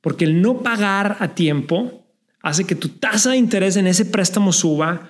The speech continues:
o te den penalizaciones y eso te afecta a tu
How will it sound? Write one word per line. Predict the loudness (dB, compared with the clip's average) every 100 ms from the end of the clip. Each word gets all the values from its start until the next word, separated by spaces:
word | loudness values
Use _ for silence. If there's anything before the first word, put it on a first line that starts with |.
| -12 -6
o | -2
te | 0
den | 0 0
penalizaciones | 0 0 2 2 2 2 0 0 -2 -4 -10 _ _ _ -2
y | 0
eso | 2 0
te | -2
afecta | -2 -4 -4 -4 -4 -8 _
a | -8 -2
tu | 0 0